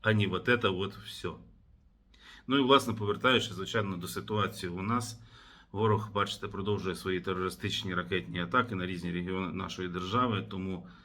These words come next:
лише коротко скажу про те, що дотримуйтесь правил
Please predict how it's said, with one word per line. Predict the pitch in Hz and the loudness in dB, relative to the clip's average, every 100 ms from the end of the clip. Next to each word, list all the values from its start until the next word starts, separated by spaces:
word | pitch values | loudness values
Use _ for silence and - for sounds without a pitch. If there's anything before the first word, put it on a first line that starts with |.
| - _ _ _ - | -20 _ _ _ -6
лише | 120 - | -2 -2
коротко | 110 123 104 107 104 | -2 -2 -2 -4 -6
скажу | - 95 92 | -4 -4 -4
про | 98 | -4
те, | - 123 110 | 0 2 2
що | 110 - | -2 -6
дотримуйтесь | 92 92 127 127 107 - | -6 -4 -2 0 -2 -4
правил | - 113 113 90 | 0 0 2 -2